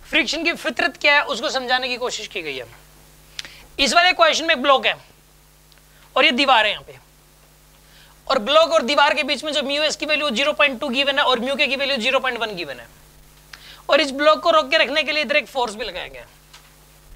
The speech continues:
ठीक है, इधर एक force लग रहा है block के ऊपर इस तरफ।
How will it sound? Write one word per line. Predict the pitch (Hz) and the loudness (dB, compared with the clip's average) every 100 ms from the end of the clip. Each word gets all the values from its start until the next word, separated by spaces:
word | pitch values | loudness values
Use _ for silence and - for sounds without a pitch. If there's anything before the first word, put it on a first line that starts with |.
| - - - | -18 -16 -4
ठीक | 254 | 0
है, | 269 208 - - - - - | 2 0 -10 -20 -20 -12 -4
इधर | 254 311 | 2 2
एक | 247 | 2
force | 269 311 269 | 2 2 2
लग | 294 | 2
रहा | 269 | 2
है | 226 | 2
block | 247 185 | -2 -4
के | 226 | -6
ऊपर | 196 185 | -8 -10
इस | 175 | -10
तरफ। | 143 - | -14 -16